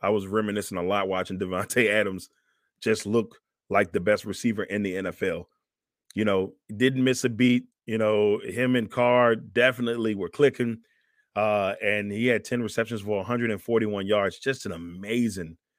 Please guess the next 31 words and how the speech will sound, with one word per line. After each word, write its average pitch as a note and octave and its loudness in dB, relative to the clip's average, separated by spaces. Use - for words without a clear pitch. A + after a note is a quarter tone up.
amazing A#2+ 2
job E2+ 2
by G2 4
Mister F#2+ -4
uh, F#2 -2
Davante F#2 0
Adams. F2 0
So E2+ 0
much G#2 0
love G#2+ 4
to F#2+ 0
him A2+ 0
and, F2 -4
and, F2+ -4
and F2 -6
Derek G2+ 4
Carr G#2 4
and, F#2 -2
and F2+ -4
the E2+ -2
Raiders. G#2 4
They're, G#2+ 6
they're A#2 4
probably B2+ 4
gonna A2 2
get G2 0
back F#2+ 2
in G2 -4
the F2 -4
top D#2+ -6
ten. F2 -12